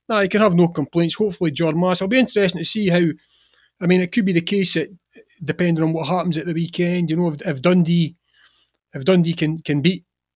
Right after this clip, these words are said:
Raith Rovers, maybe, maybe, maybe James McPake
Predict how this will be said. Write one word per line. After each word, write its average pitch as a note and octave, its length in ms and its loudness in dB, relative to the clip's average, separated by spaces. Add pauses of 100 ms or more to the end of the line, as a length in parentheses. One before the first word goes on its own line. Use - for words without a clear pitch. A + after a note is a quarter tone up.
(140)
Raith E3+ 320 -2
Rovers, D#3+ 400 -2
maybe, E3 320 -4
maybe, D#3 420 -6 (200)
maybe E3 240 -4
James D#3 320 0
McPake E3+ 640 -6